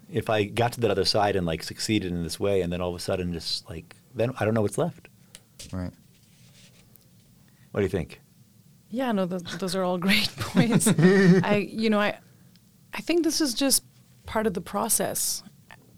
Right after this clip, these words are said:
Speaker 3: to be challenged with all of these different thoughts that we have. That is exactly what is necessary. If we didn't have that,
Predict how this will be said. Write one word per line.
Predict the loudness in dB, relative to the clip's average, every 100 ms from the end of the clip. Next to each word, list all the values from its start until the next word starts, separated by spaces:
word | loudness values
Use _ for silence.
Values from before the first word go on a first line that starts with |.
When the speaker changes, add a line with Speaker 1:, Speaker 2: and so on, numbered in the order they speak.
| -12
Speaker 3:
to | -6 -2
be | -2 -2 -2 -4 -4
challenged | -2 0 0 0 -2 -2
with | -6 -4
all | -4 -4
of | -6
these | -4 -4 -2 2 2 2 -4 -14 _ -20 -20 _ _ -6
different | -6 -2 -2 0
thoughts | 0 0 -2
that | -6 -4
we | -4 -4
have. | -2 -2 -2 -4 -10 -20 -20 -20 -20 -20 -20 -20 -20 -20 _ -20 -10
That | -6 -6
is | -2 -2 -2 -4 -10 -10
exactly | -6 0 0 0 -2 -4 -2
what | -2 -2
is | -2
necessary. | -2 2 2 2 -2 -8 -12 -18 -20 -20 -20 -20 -20 -10
If | -4
we | -2
didn't | 2 2 2
have | -2 -4
that, | -4 -4 -4